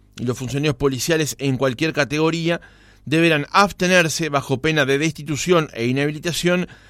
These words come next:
de dos a diez años para ocupar cualquier empleo público, de formar parte de comisiones o clubes políticos, de suscribir manifiestos de partidos, autorizar el uso de nombre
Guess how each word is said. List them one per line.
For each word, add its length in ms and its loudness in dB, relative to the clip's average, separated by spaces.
de 140 0
dos 360 4
a 80 -4
diez 300 -2
años 460 2
para 200 6
ocupar 440 2
cualquier 400 2
empleo 440 2
público, 600 0
de 100 0
formar 380 2
parte 300 4
de 120 0
comisiones 600 0
o 60 -6
clubes 220 -2
políticos, 640 -2
de 140 -2
suscribir 480 -2
manifiestos 440 -2
de 100 2
partidos, 600 -2
autorizar 480 2
el 120 0
uso 240 2
de 80 2
nombre 440 2